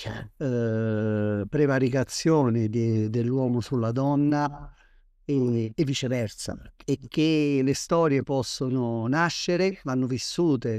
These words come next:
per come sono, per il bello che ci portano, ma possono finire, perché sappiamo che spesso la violenza di genere è anche collegata appunto alla difficoltà di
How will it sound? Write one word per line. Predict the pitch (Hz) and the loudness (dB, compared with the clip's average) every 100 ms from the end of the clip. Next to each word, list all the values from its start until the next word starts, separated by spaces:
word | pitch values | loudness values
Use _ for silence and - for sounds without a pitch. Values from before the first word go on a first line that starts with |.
| - | -6
per | 123 110 | -10 -8
come | 123 117 | -6 -6
sono, | - 147 185 202 214 - | -4 -2 -2 -2 -4 -6
per | - 135 | -6 -4
il | 127 | -4
bello | 123 147 131 123 | -2 0 0 0
che | 117 | -2
ci | 110 131 | -4 -4
portano, | 151 160 - 180 185 185 - - - - - | -2 -2 -2 -2 0 0 -4 -20 -20 -14 -10
ma | |
possono | 127 151 - 139 135 | -4 -2 -2 -2 0
finire, | 190 180 151 151 175 180 - | 2 4 4 4 2 -2 -8
perché | - 135 | -10 -6
sappiamo | 135 135 156 131 127 | -6 -4 -2 -2 -2
che | |
spesso | 113 - 147 - 127 | -4 -2 -2 -2 -4
la | 120 | -2
violenza | 123 123 123 | -2 -2 -2
di | 123 | -2
genere | 143 156 131 | -2 -2 0
è | |
anche | 123 113 | -2 -4
collegata | 127 127 127 120 127 120 | -6 -4 -4 -2 -4 -4
appunto | 117 - 135 127 131 | -6 -6 -6 -4 -4
alla | 120 120 | -2 -2
difficoltà | 123 117 139 127 113 143 139 | -2 -2 -2 -2 -2 -2 -2
di | 120 135 | 0 -2